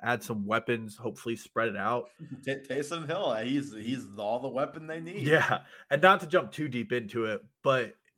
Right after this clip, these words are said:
Speaker 1: when I th-, when it comes to a fantasy draft, if you don't have, like, the first three or four picks, you're probably not getting lucky with an elite running back,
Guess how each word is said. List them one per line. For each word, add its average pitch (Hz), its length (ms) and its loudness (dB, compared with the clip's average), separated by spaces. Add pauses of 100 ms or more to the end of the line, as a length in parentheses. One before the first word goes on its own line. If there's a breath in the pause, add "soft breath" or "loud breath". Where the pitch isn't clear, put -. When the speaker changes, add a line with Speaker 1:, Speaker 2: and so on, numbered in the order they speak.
(560)
Speaker 1:
when 131 240 4
I 135 100 6
th-, - 220 -6
when 139 120 2
it 143 120 -4
comes 180 340 0
to 147 480 -4 (400 loud breath)
a 123 140 -2
fantasy 131 480 -2
draft, 107 520 -4
if 113 140 -14
you 127 100 -6
don't 180 160 0
have, 123 240 2
like, 117 140 -4
the 117 80 -12
first - 340 -6
three 117 280 -10
or 117 80 -6
four 120 240 -2
picks, - 340 -6
you're 107 140 -12
probably 127 340 2
not 113 420 -2
getting 110 300 -8
lucky 107 320 -8
with 107 160 -10
an 104 60 -6
elite 107 260 -8
running 117 240 -8
back, 135 300 -2